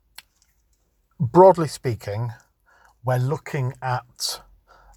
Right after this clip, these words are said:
the increase in value of a property from when you bought it to when you sold it. And you can also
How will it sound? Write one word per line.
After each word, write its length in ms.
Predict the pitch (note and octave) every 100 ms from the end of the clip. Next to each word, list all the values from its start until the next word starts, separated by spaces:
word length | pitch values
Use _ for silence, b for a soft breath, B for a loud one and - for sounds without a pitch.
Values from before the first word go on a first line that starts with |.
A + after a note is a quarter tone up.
| -
the 520 | F#2+ B2 A2+ A2+ A#2 _ _ -
increase 560 | E3 D3 - C#3+ B2 -
in 140 | A#2
value 520 | B2 B2 A#2+ A2+ A2+ -
of 420 | G#2+ G#2+ F#2+ - -
a 60 | -
property 640 | B2+ - - A2 G#2+ G2+ _ _ b b b b
from 420 | - A2 G2+ G2+ G2
when 180 | G#2+ A2
you 100 | G#2+
bought 380 | A#2+ A2 G#2+ A2
it 360 | - - - _
to 140 | - A2
when 160 | G#2
you 80 | G2
sold 360 | - B2+ B2+ C3+
it. 440 | D3 - - - - B B B B B -
And 580 | A#2 A2 A2 A2 G#2+ - -
you 180 | B2+ A#2
can 180 | C3
also 420 | C3 C3+ - C3